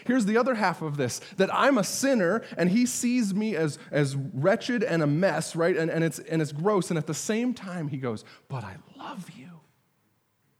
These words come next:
Like, you deserve to be in trouble, but I don't want you to be in trouble. I want you with me." And so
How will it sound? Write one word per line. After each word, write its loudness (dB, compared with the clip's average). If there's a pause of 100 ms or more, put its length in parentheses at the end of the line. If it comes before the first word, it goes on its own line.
(1200)
Like, -2 (160)
you 6
deserve 2 (240)
to 0
be 2
in 2
trouble, 0 (240)
but 2
I 2
don't 0
want -4
you 4
to 2
be 2
in -4
trouble. -20 (2500)
I -12
want -4
you 4
with -6
me." -10 (1800)
And -2
so 0